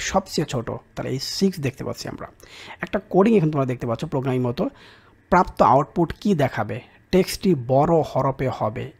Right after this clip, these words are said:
এখানে এইটা আসলে দেখাবে টেক্সটটি বড় হরফে হবে।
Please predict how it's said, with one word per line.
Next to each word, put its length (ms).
এখানে 200
এইটা 160
আসলে 260
দেখাবে 220
টেক্সটটি 340
বড় 180
হরফে 380
হবে। 200